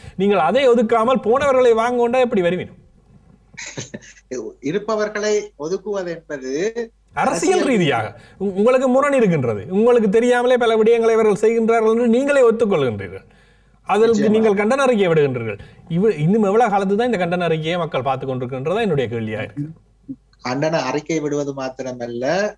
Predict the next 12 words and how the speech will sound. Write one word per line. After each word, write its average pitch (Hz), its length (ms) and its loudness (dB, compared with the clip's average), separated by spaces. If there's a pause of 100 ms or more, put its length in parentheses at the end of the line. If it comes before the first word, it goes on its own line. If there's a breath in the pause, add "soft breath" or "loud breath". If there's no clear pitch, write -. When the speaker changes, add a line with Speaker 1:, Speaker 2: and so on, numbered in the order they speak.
Speaker 2:
தமிழரசு 143 420 -8
கட்சி 139 400 -12
தலைமைகளோடு 139 800 -4
கூட 170 180 -8
நாங்கள் 147 400 -8
இதை 131 260 -6
கூடி 143 240 -4
பேசி 135 300 -4
இருக்கிறோம். 131 500 -8
அவர்களும் 196 360 -2
அதை 180 200 -2
ஏற்றுக்கொண்டார்கள். 170 640 -6